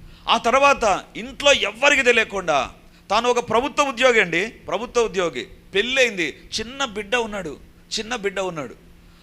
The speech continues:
ఆ చిన్న బిడ్డ కలిగినటువంటి ఈయన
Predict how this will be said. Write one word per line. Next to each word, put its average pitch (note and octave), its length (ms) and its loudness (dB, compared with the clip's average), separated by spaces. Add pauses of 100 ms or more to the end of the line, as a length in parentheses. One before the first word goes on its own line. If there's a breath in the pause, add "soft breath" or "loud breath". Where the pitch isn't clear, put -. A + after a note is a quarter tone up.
(140 soft breath)
ఆ G#3+ 100 0
చిన్న B3 340 -2
బిడ్డ D4+ 220 6
కలిగినటువంటి G#3 880 2
ఈయన C3 580 -6